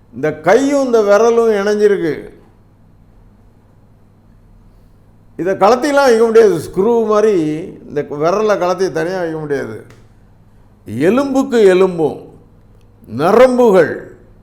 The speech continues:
எலும்பு, சதை எல்லாம் ஒண்ணா இணைஞ்சிருக்கு. இந்த விரலும் கையும் இணைஞ்சிருப்பது போல,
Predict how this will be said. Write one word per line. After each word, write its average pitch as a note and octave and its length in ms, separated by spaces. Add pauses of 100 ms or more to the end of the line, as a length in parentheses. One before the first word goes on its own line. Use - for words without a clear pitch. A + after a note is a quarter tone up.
(240)
எலும்பு, F#3 720 (140)
சதை F3 460
எல்லாம் E3 400 (240)
ஒண்ணா A#3 380
இணைஞ்சிருக்கு. G#3+ 840 (1400)
இந்த A#2+ 160
விரலும் F3+ 800
கையும் F3+ 360
இணைஞ்சிருப்பது D3+ 880
போல, A#2+ 580